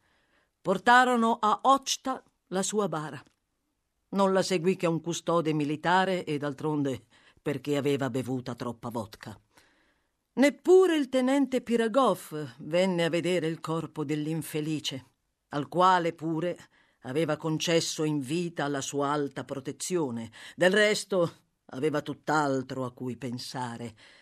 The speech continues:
Era impegnato in una straordinaria vicenda e torniamo dunque a lui.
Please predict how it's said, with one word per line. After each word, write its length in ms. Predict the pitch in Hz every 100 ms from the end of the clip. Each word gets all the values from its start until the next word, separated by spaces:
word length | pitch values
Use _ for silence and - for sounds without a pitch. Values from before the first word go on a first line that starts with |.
| _ _ _
Era 200 | 123 131
impegnato 840 | 127 117 139 139 147 151 143 143
in 120 | 135 139
una 420 | 143 135 135 127
straordinaria 1400 | - 131 131 127 131 127 123 131 139 143 131 135 131 127
vicenda 840 | 131 - 196 165 147 143 143 147
e 160 | 170 -
torniamo 920 | 554 539 427 359 240 214 208 220 220
dunque 600 | 143 135 147 156 208 196
a 60 |
lui. 600 | 208 202 151 120 120 113